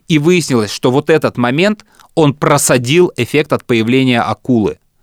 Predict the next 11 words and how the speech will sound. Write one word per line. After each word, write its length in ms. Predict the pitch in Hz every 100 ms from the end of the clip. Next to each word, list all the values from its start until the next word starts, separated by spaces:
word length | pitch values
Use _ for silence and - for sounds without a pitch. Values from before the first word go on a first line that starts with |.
| _ _ - - -
Почему? 560 | 139 - 156 147 98 _ _ _ -
Потому 340 | 139 151 196
что 260 | 202 139 117 -
ты 320 | 185 214 202
дал 520 | - 113 147 165 147 -
людям 420 | 135 165 175 135
подсказку, 760 | - 135 - 160 170 - 123 -
о 120 | - 131
чем 480 | - 156 160 156 -
твой 280 | - 120 120
фильм. 400 | 107 - 98 82